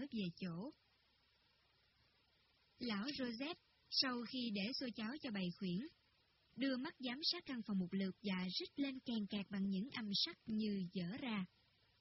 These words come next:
Tôi nấy nàm nạ thay cho người, sao mà có thể đứng y thần xác ra đấy mà sưởi, trong khi ai nấy đều ra ngoài.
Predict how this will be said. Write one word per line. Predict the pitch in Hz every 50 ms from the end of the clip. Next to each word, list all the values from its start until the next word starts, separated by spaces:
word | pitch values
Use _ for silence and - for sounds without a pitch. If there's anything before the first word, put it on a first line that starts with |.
| - - - - - - _ _ _ _ _
Tôi | - 285 269
nấy | 262 254 254 247 285 339 415 339
nàm | 247 220 208 202 202 202
nạ | 202 190 180 180 180 190 190 - _ _ - - _
thay | - 254 240 233 226 220 185
cho | - 240 220 208
người, | 208 202 196 190 180 180 175 170 170 - _ _ _ _ _ _ -
sao | - - 320 311
mà | 262 339 330
có | - 339 381 370
thể | - 240 202 196 247 294
đứng | 247 269 285 359 - - -
y | - 233 233 233 226 196 -
thần | 240 226 214 196 185 -
xác | - 294 359 -
ra | - 262
đấy | 214 208 214 214 247 320 381 381
mà | 254 214 190 175 170
sưởi, | 180 - - 196 180 180 220 320 370 - _ _ _ _ _
trong | - 247 226 214
khi | - 214 - -
ai | 226 240 262 277 269
nấy | 254 254 285 349 311
đều | 254 208 190 180
ra | 180 214 208
ngoài. | 214 208 202 196 185 180 175